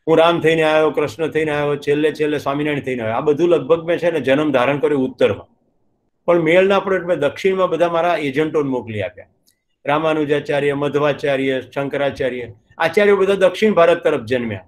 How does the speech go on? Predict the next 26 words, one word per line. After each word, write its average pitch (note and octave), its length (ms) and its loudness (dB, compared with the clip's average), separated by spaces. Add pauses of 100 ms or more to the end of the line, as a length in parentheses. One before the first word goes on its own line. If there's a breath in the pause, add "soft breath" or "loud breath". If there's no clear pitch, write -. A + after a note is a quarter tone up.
ભગવાનો E3+ 360 2
બધા F#3 160 -2
ઉત્તર F#3+ 340 0
ભારતમાં C3+ 400 0
જન્મ્યા. F2+ 340 -12 (960)
આ E3 80 0
બધા F#3+ 220 2
ભગવાનો F3 420 0
ઉપરથી G3+ 400 2
નીચે G#3+ 300 0
ગયા, A#3 160 4
આચાર્યો G#3+ 380 2
નીચેથી G3+ 380 0
ઉપર G3 260 -2
ગયા, B2+ 180 -2
બધે G3+ 340 2
રમણ G#3+ 200 4
ભમણ F#3+ 300 2
કરી G3 120 -2
નાખ્યું, D#3 280 -4
પણ D#3+ 80 -4
આપણે D#3+ 300 -4
જ્યાં E3 240 -2
છીએ E3+ 200 -4
ત્યાંના C#3+ 320 -4
ત્યાં." A#2+ 240 -10